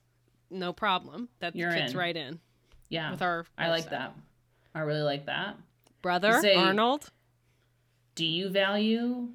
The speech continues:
Speaker 2: uh, a form over function or the other way around?" Multiple choice. Just shoot. Just tell me which, just what comes to your mind. Which, which one's first?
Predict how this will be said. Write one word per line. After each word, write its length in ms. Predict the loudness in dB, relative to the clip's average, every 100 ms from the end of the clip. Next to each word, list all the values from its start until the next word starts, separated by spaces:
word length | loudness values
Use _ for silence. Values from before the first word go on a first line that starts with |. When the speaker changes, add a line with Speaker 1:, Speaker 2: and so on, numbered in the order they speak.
| -16 _ _ _
Speaker 2:
uh, 580 | -2 2 2 2 0 -2 -4
a 120 | -6
form 760 | -6 -2 0 2 2 0 -2 -8 _ _ _ -6
over 260 | -2 0
function 420 | 0 0 -2 -6 -14 -16 _
or 440 | -6 0 2 2 0
the 120 | 0
other 200 | 2 4
way 160 | 2 4
around?" 540 | 2 2 2 0 -6 -16 _ _ _
Multiple 440 | 2 2 2 -4
choice. 440 | 0 2 2 0 -10 -6
Just 260 | -6 -6
shoot. 220 | -6 -6 -4
Just 160 | -4
tell 140 | 0 2
me 100 | 2
which, 280 | 2 -2 -4
just 240 | -4 -2
what 260 | -2 -2 2
comes 240 | 0 0
to 60 | 0
your 80 | 0
mind. 440 | 0 -2 -6 -10 -6
Which, 220 | -4 -4 -6
which 220 | -6 -2
one's 400 | 2 2 0 -8 _ _
first? 440 | -2 -2 -10 -16